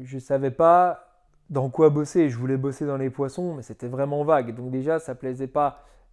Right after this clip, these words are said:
à mon père, qui est cartésien, qui est vétérinaire, qui est en mode, « Non mais il faut faire des grandes études, c'est obligatoire.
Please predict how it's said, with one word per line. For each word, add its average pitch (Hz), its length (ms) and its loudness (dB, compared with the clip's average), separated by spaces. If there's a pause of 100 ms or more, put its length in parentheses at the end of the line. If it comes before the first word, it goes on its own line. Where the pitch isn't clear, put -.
(180)
à 123 280 -4
mon 127 200 -8
père, 170 640 2
qui 143 460 -10
est 123 340 -8
cartésien, 151 800 -4
qui 127 180 -6
est 123 60 -4
vétérinaire, 139 840 -6
qui 127 140 -8
est - 20 -2
en 127 160 -4
mode, « 135 340 -2
Non 131 100 -6
mais 127 200 -6
il 113 60 -10
faut 127 120 -12
faire 131 200 -12
des 127 100 -10
grandes 131 260 -10
études, 135 320 -8
c'est 123 120 -10
obligatoire. 131 720 -2